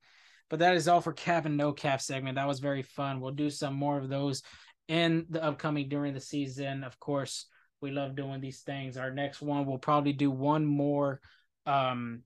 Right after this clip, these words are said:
we'll do an early prediction one coming up before the season as well. We'll try to do, you know, who's gonna be the M V P in the National League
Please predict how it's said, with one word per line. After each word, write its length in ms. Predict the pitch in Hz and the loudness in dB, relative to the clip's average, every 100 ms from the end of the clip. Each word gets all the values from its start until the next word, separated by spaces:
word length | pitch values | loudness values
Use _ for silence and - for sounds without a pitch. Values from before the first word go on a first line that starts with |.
| - | -2
we'll 120 | 151 | 4
do 180 | 185 190 | 8 8
an 80 | |
early 200 | 160 175 | 6 4
prediction 460 | 175 160 156 151 151 | 2 2 2 2 0
one 160 | 143 135 | 0 -2
coming 340 | 156 151 147 | 0 2 2
up 120 | 143 | 2
before 300 | 135 - 151 | 0 -2 0
the 60 | 143 | 0
season 340 | 147 147 135 | 0 -2 -2
as 180 | 127 123 117 | -6 -6 -4
well. 240 | 139 139 | -2 0
We'll 140 | 127 127 | -2 -6
try 240 | - 139 | -4 -4
to 80 | 127 | -4
do, 300 | 135 135 131 | -4 -2 -4
you 140 | 123 | -4
know, 120 | 120 | -6
who's 160 | 127 139 | -6 -6
gonna 140 | 143 131 | -4 -6
be 80 | |
the 80 | 127 | -6
M 100 | 123 | -8
V 120 | 123 | -8
P 140 | 120 139 | -8 -8
in 60 | 123 | -6
the 80 | |
National 380 | 127 143 - 139 | -4 -4 -4 -6
League 300 | 135 139 135 | -4 -4 -6